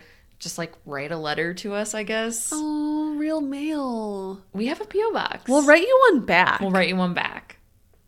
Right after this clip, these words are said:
Speaker 2: The P O box address is, we are quite unusual, so please address it there. Thank you so much.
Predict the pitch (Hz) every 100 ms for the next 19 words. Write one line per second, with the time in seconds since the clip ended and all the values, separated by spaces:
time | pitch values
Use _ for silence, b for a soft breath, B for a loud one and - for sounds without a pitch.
0 | _ _ _ b b b b b 254 320
1 | 339 339 311 254 247 - 196 175 170 180
2 | 185 - 202 185 165 175 - _ _ 190
3 | 190 196 226 - 269 269 247 220 214 214
4 | 214 190 - 202 190 196 185 156 - 214
5 | 185 165 165 - 165 170 165 _ - -
6 | 185 311 175 214 - -